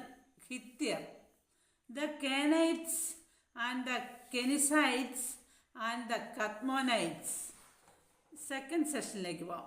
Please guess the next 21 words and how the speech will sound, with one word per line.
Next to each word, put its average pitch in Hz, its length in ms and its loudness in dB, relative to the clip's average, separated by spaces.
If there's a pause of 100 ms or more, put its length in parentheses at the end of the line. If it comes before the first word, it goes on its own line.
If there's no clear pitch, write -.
(140)
The 247 80 2 (100)
Requirements-ിൻ്റെ 294 800 4
ബുക്കായത് 220 440 4 (120)
പർപ്പസ് 247 480 0
ഡ്രിവൺ 180 260 -2 (100)
ലൈഫിലേക്ക്. 156 500 -4 (960)
While 320 400 4 (160)
his 294 200 2 (360)
lifeblood 269 580 2 (160)
drained 247 380 4 (140)
out, 269 420 2 (340)
hecklers 269 680 0 (260)
stood 262 500 -6
by 254 240 2 (180)
and 202 180 -2
shouted 233 540 0
insults, 175 720 -6 (600)
making 277 460 -2
fun 320 340 4
of 349 300 4
his 320 380 2